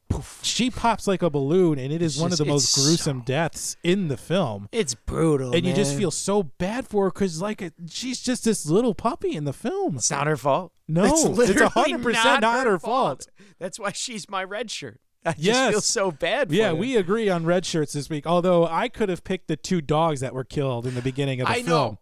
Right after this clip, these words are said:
Speaker 1: I know. I saw those two, and I'm like, "God, another frickin' movie."
Speaker 2: And those, those
Speaker 1: Animated.
Speaker 2: dogs, I mean, and it's rare that we see, like, the dogs get shot like
Speaker 1: Yeah.
Speaker 2: that.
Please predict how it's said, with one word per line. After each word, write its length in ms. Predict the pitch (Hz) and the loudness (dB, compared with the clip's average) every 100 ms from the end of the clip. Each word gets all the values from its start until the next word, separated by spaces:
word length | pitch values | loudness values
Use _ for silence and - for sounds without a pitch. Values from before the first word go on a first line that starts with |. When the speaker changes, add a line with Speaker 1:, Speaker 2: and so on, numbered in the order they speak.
| - | -6
Speaker 1:
I 180 | 208 226 | -4 -4
know. 240 | 208 170 | -6 -8
I 160 | 160 185 | -6 -6
saw 360 | - 233 220 | -4 0 0
those 300 | 214 214 196 | 2 0 0
two, 220 | - 254 196 | 0 4 4
and 80 | 185 | 4
I'm 80 | 185 | 2
like, 220 | 165 - | 0 0
"God, 500 | 339 285 233 170 131 | 2 2 2 -2 -8
another 520 | 165 277 392 359 359 | -16 -2 0 2 -2
frickin' 440 | - 359 302 285 | -6 -6 -6 -6
movie." 520 | 254 240 214 143 110 - _ _ - | -6 -4 -4 -8 -12 -16 _ _ 0
Speaker 2:
And 100 | 269 | 2
those, 220 | 370 - - | 0 -4 -12
those 440 | 160 143 226 277 | -4 0 0 0
Speaker 1:
Animated. 460 | - 202 247 131 123 | 0 2 2 0 -4
Speaker 2:
dogs, 80 | - | -2
I 80 | 196 | -2
mean, 220 | 220 190 | 0 -4
and 200 | 180 180 | -2 -2
it's 120 | 160 | -4
rare 340 | 139 202 254 233 | 0 0 0 -2
that 140 | 160 | -2
we 100 | 170 | -4
see, 240 | - 175 | -4 -2
like, 200 | 170 156 | -2 -2
the 100 | 160 | -4
dogs 640 | 147 143 143 143 135 110 - _ _ _ _ _ - | -4 -2 0 -2 -6 -12 -14 _ _ _ _ _ 0
get 180 | 185 | 0
shot 520 | - - - 190 143 - | 0 -2 0 2 0 -2
like 220 | 123 101 | -8 -4
Speaker 1:
Yeah. 100 | - 190 | 0 0
Speaker 2:
that. 180 | - - | 0 -8